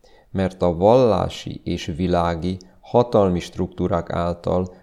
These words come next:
az emberi hamis én torz szűrői és önérdekei által csak a kiüresedett csontváza tapintható ma már többnyire annak a való és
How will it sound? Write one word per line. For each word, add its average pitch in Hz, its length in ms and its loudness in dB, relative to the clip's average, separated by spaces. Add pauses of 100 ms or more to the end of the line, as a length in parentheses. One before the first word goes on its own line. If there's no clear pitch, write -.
az 98 220 -6
emberi 95 480 2
hamis 95 380 0
én 90 540 -4
torz 123 460 2
szűrői 95 880 0
és 85 280 -10
önérdekei 90 840 -2
által 82 840 -4 (420)
csak 98 160 -2
a 98 180 -2
kiüresedett 98 880 0
csontváza 87 680 0
tapintható 85 760 -4
ma 82 120 -4
már 82 260 -6 (140)
többnyire 87 560 -2
annak 104 500 -2
a 80 340 -4
való 98 560 0 (480)
és - 300 -10